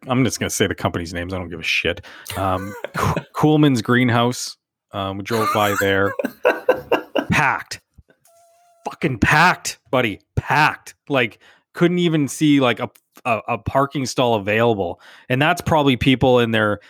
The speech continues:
Speaker 1: late thirties to early seventies, you know, going out and getting their gardening needs for the, uh, spring. Packed. Went over to a golf course in the region, one that I love, so I won't name their name. Um, <laughs> uh, but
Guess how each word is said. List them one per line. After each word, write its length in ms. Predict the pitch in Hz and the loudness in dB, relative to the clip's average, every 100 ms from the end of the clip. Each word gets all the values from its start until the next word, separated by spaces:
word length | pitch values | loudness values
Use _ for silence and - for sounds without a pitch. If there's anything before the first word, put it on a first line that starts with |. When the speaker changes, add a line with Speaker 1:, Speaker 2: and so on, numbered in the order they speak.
| _ _ | _ _
Speaker 1:
late 280 | 127 151 156 | 0 0 2
thirties 520 | 139 135 131 131 - | 2 4 4 0 -2
to 380 | - 117 110 104 | -2 0 -2 -4
early 280 | 120 120 113 | -2 0 -2
seventies, 720 | - 104 101 98 85 82 - _ _ | -2 -2 -2 -6 -10 -12 -16 _ _
you 120 | 120 107 | -4 0
know, 340 | 98 101 98 127 | 0 -2 -6 -4
going 320 | 117 113 113 | 0 2 2
out 180 | 110 113 | 2 0
and 100 | 107 | 0
getting 240 | 107 107 104 | 0 0 0
their 140 | 98 | -2
gardening 840 | 98 120 110 107 107 104 107 101 - | 0 2 2 2 2 0 -2 -4 -2
needs 580 | 113 110 104 101 - - - - _ | 0 2 -2 -2 -6 -6 -14 -20 _
for 240 | - 107 | 0 2
the, 260 | 101 98 92 | 2 0 -2
uh, 140 | 92 | -4
spring. 520 | 90 - 113 92 90 - _ | -4 -4 -2 -2 -6 -16 _
Packed. 500 | - 113 95 - - - - - - _ _ | 0 0 -2 -4 -12 -20 -20 -20 -20 _ _
Went 180 | 117 131 | 0 2
over 220 | 139 139 | 4 2
to 440 | 131 - 127 123 123 | 0 2 4 4 4
a 60 | |
golf 280 | 110 120 120 | 2 0 0
course 340 | - 107 101 95 | 0 0 -2 -6
in 60 | |
the 80 | 101 | -6
region, 440 | 98 95 92 90 _ _ _ _ | -4 -4 -8 -10 _ _ _ _
one 200 | 110 107 | -2 2
that 100 | 101 | 2
I 100 | 98 | 4
love, 300 | 101 95 85 | 4 2 0
so 140 | - | 0
I 20 | 95 | 0
won't 220 | 92 92 | 0 -4
name 180 | 90 90 | -6 -6
their 120 | 90 | -6
name. 280 | 90 90 80 - - - | -4 -6 -8 -12 -8 -4
Um, 420 | 98 95 95 95 - - _ _ | 0 0 -2 -4 -10 -20 _ _
<laughs> 360 | - - - - | -20 -20 -10 -4
uh, 360 | - 120 101 - _ | 0 2 0 -2 _
but 280 | 147 117 - | 0 0 -4